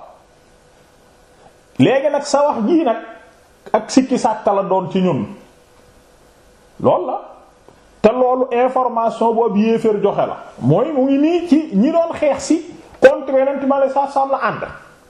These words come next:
Ba pare ne moom ñu jàppul, bàyyi bañ jàpp leen mu ne sëram la. Gaa yi jàpp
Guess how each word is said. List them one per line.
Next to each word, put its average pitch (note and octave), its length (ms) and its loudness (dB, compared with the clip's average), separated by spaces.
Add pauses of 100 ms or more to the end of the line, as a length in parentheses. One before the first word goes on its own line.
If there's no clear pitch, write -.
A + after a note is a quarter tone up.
(1080)
Ba - 120 6
pare C#4+ 300 2
ne D4 80 0
moom D4 300 2
ñu D4+ 120 -4
jàppul, D4 340 -2
bàyyi D4 340 0
bañ F4+ 200 -2
jàpp F4 280 -4
leen D#4 160 2
mu D4 100 2
ne D4+ 120 0
sëram C4 400 0
la. G2 60 -6 (160)
Gaa D3 260 0
yi G3 100 -4
jàpp G3+ 140 0